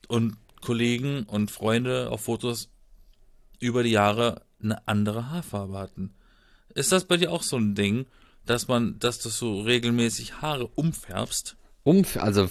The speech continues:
Speaker 2: bewusst oder was?
Speaker 1: Ja.
Speaker 2: <laughs> Oder dass das einfach
Speaker 1: Also
Speaker 2: die
Speaker 1: au-,
Speaker 2: Sonne
Speaker 1: aus Versehen
Speaker 2: macht?
Speaker 1: aufwachst, du wachst auf und denkst, oh, ich hab blaue Haare. Nein, ähm,
Speaker 2: <laughs>
Speaker 1: wirklich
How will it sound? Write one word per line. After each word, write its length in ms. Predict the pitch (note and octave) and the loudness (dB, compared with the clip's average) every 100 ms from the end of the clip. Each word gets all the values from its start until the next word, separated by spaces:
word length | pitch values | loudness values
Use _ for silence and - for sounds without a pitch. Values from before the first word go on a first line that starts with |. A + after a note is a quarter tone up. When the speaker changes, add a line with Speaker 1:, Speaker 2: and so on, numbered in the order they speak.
| - | 0
Speaker 2:
bewusst 540 | G2 G#2 A#2+ F3 - | 2 4 6 4 2
oder 200 | E2+ D2 | 4 6
was? 260 | E2+ C3+ - - - - - - - G#2 - D#3+ | 6 2 -2 -18 -20 -20 -20 -20 -8 4 4 6
Speaker 1:
Ja. 140 | B2 - - - | 2 0 -12 -18
Speaker 2:
<laughs> 240 | - - | -10 4
Oder 200 | B2+ A#2+ | 8 8
dass 200 | A#2+ - | 6 6
das 160 | B2+ A#2 | 4 6
einfach 300 | A2+ - A2+ | 4 4 6
Speaker 1:
Also 80 | |
Speaker 2:
die 60 | - | 6
Speaker 1:
au-, 40 | |
Speaker 2:
Sonne 240 | G2+ - A3+ | 8 8 10
Speaker 1:
aus 60 | |
Versehen 320 | E3+ C3+ D#3 D3 | 8 10 8 6
Speaker 2:
macht? 80 | C#3 | 6
Speaker 1:
aufwachst, 480 | D#3 - D#3 - - - - | 4 4 2 0 -12 -20 -6
du 120 | - B2+ | 0 4
wachst 240 | C3+ - | 4 2
auf 200 | C3 C#3 | 2 2
und 40 | C#3+ | 2
denkst, 160 | C3+ | 2
oh, 180 | B2 E3+ | 6 6
ich 100 | D3 | 6
hab 120 | D3+ | 2
blaue 240 | - B2+ B2+ | 4 2 4
Haare. 180 | C3 A2+ | 0 0
Nein, 260 | A#2 B2 - - - | 2 2 0 -10 -10
ähm, 280 | - A2+ G#2 - C3+ | 0 4 4 4 2
Speaker 2:
<laughs> 160 | - | 4
Speaker 1:
wirklich 320 | E3+ D#3 D#3+ | 4 6 6